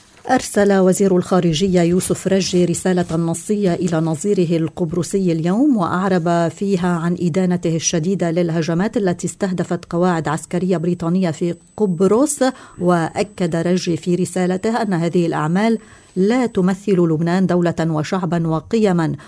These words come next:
وشدد على أن لبنان لن يكون منصة لتنفيذ أجندات خارجية،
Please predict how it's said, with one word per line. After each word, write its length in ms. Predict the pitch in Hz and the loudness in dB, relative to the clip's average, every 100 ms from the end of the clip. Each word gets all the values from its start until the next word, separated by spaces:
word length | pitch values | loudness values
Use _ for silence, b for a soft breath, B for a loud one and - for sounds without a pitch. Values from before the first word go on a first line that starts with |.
| B B | B B
وشدد 480 | 165 151 175 160 156 | -4 -2 -2 -2 0
على 280 | 175 220 202 | 0 0 -2
أن 160 | 175 | 0
لبنان 580 | 160 165 156 190 220 220 208 b b b | 0 -2 -2 0 2 0 -4 b b b
لن 260 | 175 202 202 | 0 2 2
يكون 500 | 165 - 196 196 165 | 0 -2 -2 0 0
منصة 420 | 165 175 - 214 | 0 -2 -2 -2
لتنفيذ 600 | 233 190 170 202 202 170 - | 0 0 -2 0 0 0 -2
أجندات 640 | 180 170 151 180 185 170 | -4 -4 0 0 0 -2
خارجية، 720 | 156 165 160 156 220 185 139 | 0 -2 0 0 0 0 -2